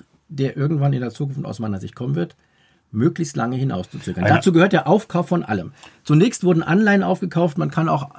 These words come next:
Speaker 1: andere Dinge aufkaufen, Aktien, Immobilien, was auch immer.
Speaker 2: Was zur Folge hat, dass natürlich die Bilanzen der Zentralbanken immer weiter aufgebläht werden.
Speaker 1: Ja.
Speaker 2: Also das ist eine Variante. Die andere Variante wäre natürlich,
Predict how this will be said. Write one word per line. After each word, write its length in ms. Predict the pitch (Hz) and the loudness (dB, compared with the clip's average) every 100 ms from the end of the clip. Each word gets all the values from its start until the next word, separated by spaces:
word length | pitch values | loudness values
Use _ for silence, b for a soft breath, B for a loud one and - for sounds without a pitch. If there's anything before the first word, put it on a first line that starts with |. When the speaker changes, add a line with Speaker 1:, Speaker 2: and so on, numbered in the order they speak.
| - | -4
Speaker 1:
andere 280 | 147 185 175 | 2 2 4
Dinge 260 | 151 139 135 | 4 2 0
aufkaufen, 380 | 107 110 104 - | -6 -8 -8 -2
Aktien, 540 | 175 180 - - 135 143 | 0 0 -4 -6 -4 0
Immobilien, 560 | 165 170 156 196 147 131 | 4 4 4 2 2 0
was 160 | 156 | -2
auch 100 | 156 | -2
immer. 240 | 160 101 - _ B B B B B B B | -4 -6 -10 _ B B B B B B B
Speaker 2:
Was 220 | - 107 - | -2 0 2
zur 80 | |
Folge 300 | - 110 117 | 4 6 6
hat, 100 | 123 | 4
dass 100 | 113 | 2
natürlich 240 | 117 104 107 | 0 2 2
die 80 | 104 | 2
Bilanzen 420 | 98 98 - 120 | 2 0 0 -2
der 140 | 101 | -2
Zentralbanken 640 | - 117 104 110 107 107 127 | -4 -4 -2 0 0 -2 -2
immer 160 | 104 | -2
weiter 240 | 92 87 90 | -2 -4 -4
aufgebläht 600 | 104 - 131 120 131 135 | -4 -2 -2 0 -2 0
werden. 220 | 123 139 | 0 2
Speaker 1:
Ja. 20 | |
Speaker 2:
Also 120 | 98 | 0
das 120 | 95 95 | 0 -2
ist 100 | 95 | 0
eine 260 | 101 120 | 2 4
Variante. 440 | 135 127 123 135 143 | 4 2 0 0 0
Die 120 | - | 2
andere 300 | 185 185 110 | 4 4 4
Variante 480 | 98 98 101 107 104 | 2 2 0 0 0
wäre 200 | 113 127 | 2 2
natürlich, 500 | 131 131 156 170 | 2 2 2 0